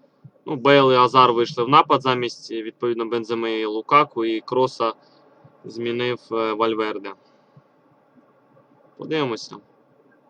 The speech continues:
Можливо, і нуль нуль у нас перший матч відкриття буде. Ну, така рівна гра, до речі.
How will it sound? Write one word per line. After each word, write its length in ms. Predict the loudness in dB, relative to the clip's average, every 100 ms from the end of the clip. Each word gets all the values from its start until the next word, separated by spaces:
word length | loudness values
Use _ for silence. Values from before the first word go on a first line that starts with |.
| _ _ _ _ _ _ _ -20 _ -20 _ _ _ _ _ -14
Можливо, 400 | -8 2 4 6
і 60 |
нуль 160 | 4 4
нуль 220 | 4 2 0 _ -14
у 40 |
нас 120 | -10
перший 340 | -6 -4 -4 -4
матч 220 | -4 -4
відкриття 440 | -6 -6 -2 -2
буде. 260 | -2 -6 -8 -12 _ _ _ _ _ _ _ _ _ _ _ _ _
Ну, 100 | -2
така 300 | 0 6 8
рівна 320 | 8 6 4 4
гра, 200 | 4 4
до 160 | 2
речі. 320 | -2 -4 -12